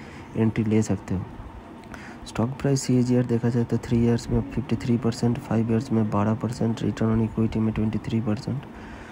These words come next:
compounded profit growth में सिक्सटी सेवन परसेंट का आपका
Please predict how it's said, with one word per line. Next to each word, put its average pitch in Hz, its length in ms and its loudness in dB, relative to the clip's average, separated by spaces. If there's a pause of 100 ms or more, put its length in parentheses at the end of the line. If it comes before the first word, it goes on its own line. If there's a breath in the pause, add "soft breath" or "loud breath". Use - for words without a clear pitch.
(200 loud breath)
compounded 117 640 2
profit 110 380 0
growth 113 300 0
में 113 120 2
सिक्सटी 113 380 -4
सेवन 110 340 0
परसेंट 107 360 -4
का - 160 -4
आपका 107 500 -2